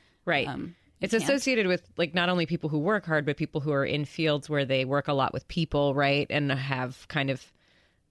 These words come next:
Speaker 1: a lot of emotional investment in their job.
Speaker 2: Yeah, another example in that Planet Money episode was, uh, customer service workers, I guess. I, I know there's a very high turnover rate at call centers because it's a really high stress job and
Speaker 1: And
Speaker 2: people
Speaker 1: your
Speaker 2: are
Speaker 1: whole
Speaker 2: yelling at you.
Speaker 1: Right, your whole job is just to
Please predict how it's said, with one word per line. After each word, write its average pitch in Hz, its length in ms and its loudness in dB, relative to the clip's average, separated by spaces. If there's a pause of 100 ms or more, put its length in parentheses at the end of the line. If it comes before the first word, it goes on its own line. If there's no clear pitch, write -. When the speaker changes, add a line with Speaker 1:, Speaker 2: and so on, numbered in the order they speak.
Speaker 1:
a 151 80 0
lot 139 200 2
of 131 100 -2
emotional 147 560 0
investment 247 520 -2
in 240 100 -2
their 233 120 0
job. 240 320 -6 (500)
Speaker 2:
Yeah, 220 200 0
another 202 260 0
example 202 480 -2
in 180 120 0
that 165 140 0
Planet 160 240 -4
Money 208 200 -2
episode 175 600 -6
was, 160 400 -2 (120)
uh, 151 260 -6
customer 180 480 -6
service 180 560 -8
workers, 277 400 -8
I 240 100 -4
guess. 220 280 -4
I, 202 80 -2
I 196 140 0
know 185 180 0
there's 214 200 -4
a 175 60 -6
very 160 280 -4
high 170 220 -4
turnover 156 520 -8
rate 139 280 -10 (380)
at 175 140 -4
call 208 180 0
centers 160 500 -6
because 165 320 -10
it's 160 160 -14
a 160 60 -14
really 110 220 -8
high 175 240 -10
stress 175 300 -12
job - 260 -6
and 165 120 -6
Speaker 1:
And 170 140 2
Speaker 2:
people - 0 -
Speaker 1:
your 151 120 2
Speaker 2:
are - 20 -4
Speaker 1:
whole 73 80 -6
Speaker 2:
yelling - 220 -6
at - 200 -14
you. 180 60 -8
Speaker 1:
Right, 110 240 -2
your 151 100 0
whole 143 160 2
job 123 300 -2
is - 100 -10
just - 160 -12
to - 140 -8